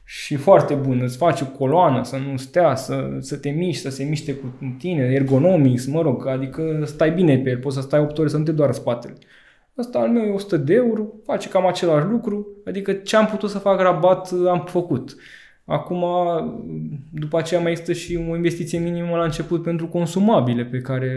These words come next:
trebuie să ți le atenuezi în timp și pare că nu sunt atât, dar când se strâng facturile, îți trebuie câteva, câteva mii de euro să ai așa un, de un început. Să, nu poate să vină pacientul să-i spui, „Peste puțin că eu n-am asta.”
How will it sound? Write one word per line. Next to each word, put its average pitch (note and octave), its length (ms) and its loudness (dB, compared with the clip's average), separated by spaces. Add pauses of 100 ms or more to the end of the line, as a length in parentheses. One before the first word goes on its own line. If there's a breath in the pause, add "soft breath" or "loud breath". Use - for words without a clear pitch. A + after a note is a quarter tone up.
trebuie C3 280 -6
să C3+ 140 -8
ți C#3 140 -8
le C#3+ 60 -4
atenuezi D3+ 520 -2
în B2+ 80 0
timp C3 220 -4
și C3+ 180 -8
pare F3 380 2
că - 180 -6
nu F3+ 260 -2
sunt D3 300 -4
atât, C#3+ 280 -4
dar D#3 140 0
când D#3 160 -4
se D#3 140 -4
strâng D#3 300 -6
facturile, F3+ 680 -2 (840 loud breath)
îți - 120 -20
trebuie D#3 260 4
câteva, B2+ 680 -2 (200)
câteva D3 280 -2
mii C#3 160 0
de C3 100 0
euro - 320 -2
să - 180 -2
ai C#3 180 4
așa C3+ 180 2
un, C3+ 480 0
de C#3 100 0
un C#3 140 2
început. C3+ 480 -2
Să, D3 400 -2
nu E3+ 180 -2
poate F3 200 2
să F3 80 -2
vină E3+ 180 0
pacientul E3+ 540 -2
să-i D#3 200 -4
spui, E3+ 360 -2 (220 loud breath)
„Peste F3 240 0
puțin E3 300 -2
că D3+ 100 -2
eu C#3+ 60 2
n-am C#3+ 260 4
asta.” - 380 -10